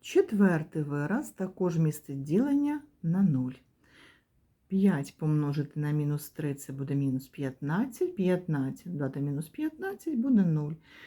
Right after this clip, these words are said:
Тому дану дію виконати неможливо, тому наш вираз не має змісту. Вираз не має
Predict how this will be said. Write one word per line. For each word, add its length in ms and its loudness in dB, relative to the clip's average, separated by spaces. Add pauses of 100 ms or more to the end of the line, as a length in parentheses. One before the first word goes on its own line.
(240)
Тому 460 0
дану 540 0
дію 360 0
виконати 640 0
неможливо, 1000 -2 (400)
тому 280 0
наш 440 2
вираз 600 -2
не 140 0
має 300 2
змісту. 560 4 (1800)
Вираз 800 -2 (2250)
не 200 2
має 720 2